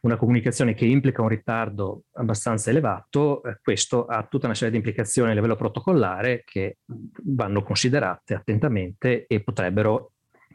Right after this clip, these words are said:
influenzare anche pesantemente il progetto del protocollo. Quindi, eh, poi c'è anche da dire che, eh, non nel caso dei droni,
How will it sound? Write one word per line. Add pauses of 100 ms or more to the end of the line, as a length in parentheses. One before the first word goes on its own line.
influenzare
anche
pesantemente
il
progetto (460)
del
protocollo. (180)
Quindi, (600)
eh,
poi
c'è
anche
da
dire
che,
eh, (160)
non
nel
caso
dei
droni,